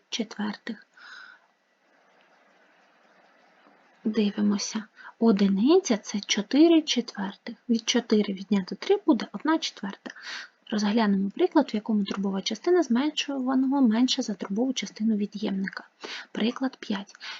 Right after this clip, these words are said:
П'ять цілих чотири дев'ятих відняти дві цілих п'ять шостих. Зведемо дробові частини до спільного знаменника. Чотири дев'ятих дорівнює вісім вісімнадцятих, а п'ять шостих дорівнює п'ятнадцять вісімнадцятих, тобто спільний знаменник для дев'ять і шість — це число вісімнадцять.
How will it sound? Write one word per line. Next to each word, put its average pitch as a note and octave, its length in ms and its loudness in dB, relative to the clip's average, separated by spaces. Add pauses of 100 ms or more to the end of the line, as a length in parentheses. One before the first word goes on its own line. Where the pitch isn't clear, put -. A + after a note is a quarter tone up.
П'ять G#3 280 0
цілих D4+ 300 2
чотири G3+ 340 -2
дев'ятих B3 480 0
відняти G#3+ 300 -2
дві G3 200 -2
цілих D#4 480 -4
п'ять - 280 -8
шостих. - 440 -8
Зведемо G3+ 380 -2
дробові G3 380 0
частини F4 460 2
до G3 80 0
спільного C#4 360 0
знаменника. F#3 640 -6 (960)
Чотири B3 400 0
дев'ятих G3+ 600 4
дорівнює C4+ 400 6
вісім A#3 320 2
вісімнадцятих, G3 760 -4
а G3 40 -16
п'ять - 220 -8
шостих - 380 2
дорівнює B3 380 2
п'ятнадцять G#3+ 540 -4
вісімнадцятих, F#3+ 640 -6
тобто G3 240 -8
спільний - 320 -8
знаменник F#3 440 -4
для F#3+ 180 -4
дев'ять F#3 400 -6
і - 40 -4
шість — - 300 2
це F#3+ 120 -4
число - 340 -4
вісімнадцять. F3+ 560 -4